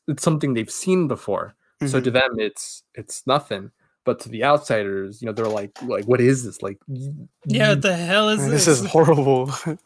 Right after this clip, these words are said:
Speaker 1: Yeah, this is horrific. She just died.
Speaker 2: Yeah.
Speaker 1: And Danny, Danny, though, doesn't really speak up. She's just looking at it like, like, she,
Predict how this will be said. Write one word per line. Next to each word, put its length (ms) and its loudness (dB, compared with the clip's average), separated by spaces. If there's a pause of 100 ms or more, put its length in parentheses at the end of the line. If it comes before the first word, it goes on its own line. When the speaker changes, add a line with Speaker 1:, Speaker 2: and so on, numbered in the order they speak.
(120)
Speaker 1:
Yeah, 140 8
this 180 0
is 120 0
horrific. 680 2
She 100 -6
just 200 -8
died. 440 -2 (120)
Speaker 2:
Yeah. 500 0
Speaker 1:
And 480 -4 (440)
Danny, 600 -2 (140)
Danny, 380 2
though, 420 2 (160)
doesn't 400 0
really 240 2
speak 380 -6
up. 160 2
She's 280 -10
just 200 -10
looking 400 -2
at 140 -8
it 120 -14
like, 240 -12 (1200)
like, 240 2
she, 460 -6